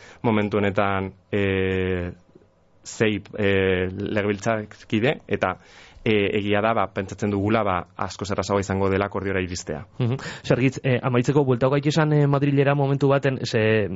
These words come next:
Speaker 2: dekretuak izan ziran protagonista, orain dala astebete gitxi gora bera, eta moten dau, dekretuak albo batera itxiko dirala, eta lege proposamenak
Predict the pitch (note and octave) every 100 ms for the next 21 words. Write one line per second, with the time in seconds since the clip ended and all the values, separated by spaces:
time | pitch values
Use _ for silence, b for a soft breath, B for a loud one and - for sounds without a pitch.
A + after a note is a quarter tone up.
0 | - D#2+ - - A2+ A2 B2 B2 C3+ B2+
1 | B2+ C3 A#2+ A2+ B2+ A#2+ A#2+ B2 A#2+ B2
2 | A2+ C#3+ C3 G#2 D#2+ G2+ A#2 A#2 A#2+ A#2
3 | G#2+ A2 A2 A#2+ A#2 B2 A2+ C3 A#2 A#2
4 | A#2 B2+ A#2 A2+ A#2 B2 A2+ B2+ B B
5 | B A#2+ A#2 B2 B2 A#2+ A#2 A#2+ B2 A#2
6 | A#2 A#2 A#2 A#2 - B2 A2+ B2+ B2 B2
7 | B2+ A#2+ A2+ A2 A2 C3+ C3 B2 G#2+ C#3+
8 | C3 A2+ A2 A#2